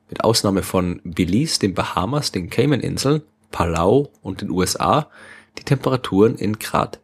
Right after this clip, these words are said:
Celsius, benannt nach dem schwedischen Astronomen Anders Celsius, der diese Skala im achtzehnten Jahrhundert eingeführt hat. Aber früher gab's noch viele andere Temperaturskalen und eine davon stammt von Isaac Newton.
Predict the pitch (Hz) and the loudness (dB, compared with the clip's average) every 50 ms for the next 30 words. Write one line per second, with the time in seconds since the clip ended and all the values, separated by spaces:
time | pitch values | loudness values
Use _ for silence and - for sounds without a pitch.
0 | _ - - - - 80 90 95 95 90 80 - - - - - - - - - | _ -10 -6 -2 2 2 2 4 4 2 2 2 0 -4 -6 -8 -14 -20 -20 -20
1 | _ _ - 87 80 80 87 98 95 - 101 92 90 - 95 90 85 - - - | _ _ -4 -2 -2 -2 -2 -4 -2 -2 -2 -2 0 -4 -4 -2 -2 -4 -4 -2
2 | - 85 87 - - - - - - - - 92 87 85 90 98 98 - - 85 | -2 0 0 -2 -2 -6 -6 -6 -6 -4 -4 -4 -2 -2 0 0 -2 0 0 0
3 | 85 95 104 104 104 104 101 - - - - - - 85 98 107 - 101 87 85 | 2 2 2 2 2 2 2 0 -2 -6 -6 -2 0 0 0 2 0 0 0 0
4 | 95 117 - - - - - - - - - _ _ - 90 87 90 - - - | 0 -2 -4 -4 -6 -12 -20 -20 -20 -20 -20 _ _ -6 -4 -2 0 0 2 2
5 | - - - - - 98 107 104 101 - - - - - - - 104 - - 95 | 0 0 0 -2 0 2 0 0 0 -2 -4 -8 -8 -6 -6 -6 -6 -6 -4 -4
6 | 90 - - 92 92 95 - - - 82 87 87 85 - - - - - - - | -4 -4 -4 -4 -4 -4 -4 -4 -4 -2 0 0 -2 -2 -2 -8 -8 -6 -6 -8
7 | - - - - _ _ _ _ _ _ _ _ - - - _ - 95 90 82 | -8 -8 -14 -20 _ _ _ _ _ _ _ _ -20 -20 -20 _ -4 -2 -2 -2
8 | - - - 98 110 127 131 117 104 - - 90 - - 104 - - 92 - - | -2 -2 0 4 4 6 6 4 4 2 -2 -4 -4 -6 -6 -4 -2 -2 -2 0
9 | 110 123 123 107 95 - - 85 80 92 90 87 - - - - - - - 95 | 0 0 -2 -2 -4 -4 -4 -4 -4 -4 -2 0 -2 -2 -2 -6 -12 -6 -4 -2
10 | - - - - 98 101 120 147 156 - _ - - - - - _ - 139 - | -2 -2 0 0 0 2 2 2 0 -4 _ -20 -20 -20 -20 -20 _ -6 -6 -4
11 | - - - 82 87 92 113 113 - - 123 139 165 165 147 - _ _ _ - | -2 -2 -2 -2 0 0 -2 -2 0 2 2 2 2 0 -4 -8 _ _ _ -16
12 | - - - - - - - - - - - 113 107 - 101 92 95 95 95 - | -4 -2 -2 -2 -2 -4 -4 -4 -2 -2 0 0 0 0 0 0 0 -2 -4 -8
13 | - - | -14 -14